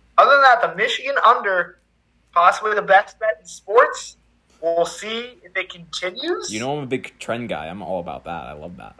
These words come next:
Speaker 1: Oh, yeah. So but, I mean, I like that philosophy, t-, especially top ten matchups. I feel like both teams are gonna get ready to go. Defenses are gonna get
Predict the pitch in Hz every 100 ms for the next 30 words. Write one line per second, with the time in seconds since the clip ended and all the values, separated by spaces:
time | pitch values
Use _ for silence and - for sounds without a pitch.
0 | _ 165 156 - - 127 - - - 170
1 | 139 131 131 - _ _ _ _ - -
2 | 185 185 190 180 208 214 214 190 180 165
3 | - - 165 - - 185 - 214 214 220
4 | 185 180 - 196 180 151 156 - 160 151
5 | - - 165 147 - 156 156 160 143 147
6 | 131 143 147 139 135 131 - 139 139 135
7 | 131 131 131 131